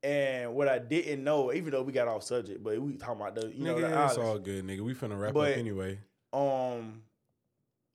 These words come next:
Speaker 1: my granddad was close friends with the nigga who was over the islands. Like,
Speaker 2: Okay.
Speaker 1: the, the, they government.
Speaker 2: They tribal chief.
Speaker 1: M-, no, my granddad was on the board.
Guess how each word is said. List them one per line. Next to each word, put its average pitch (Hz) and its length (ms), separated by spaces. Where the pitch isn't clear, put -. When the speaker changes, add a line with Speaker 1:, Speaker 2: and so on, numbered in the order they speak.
Speaker 1:
my 127 160
granddad 123 680
was 120 500
close 156 400
friends 135 680
with 139 200
the 135 80
nigga 135 520
who 135 160
was 113 180
over 131 240
the 113 80
islands. 110 440
Like, 127 240
Speaker 2:
Okay. 127 140
Speaker 1:
the, 127 140
the, 135 240
they 135 140
government. 175 560
Speaker 2:
They 107 100
tribal 127 340
chief. 131 420
Speaker 1:
M-, 139 140
no, 160 160
my 147 320
granddad 175 640
was 139 180
on 156 160
the 143 60
board. 135 420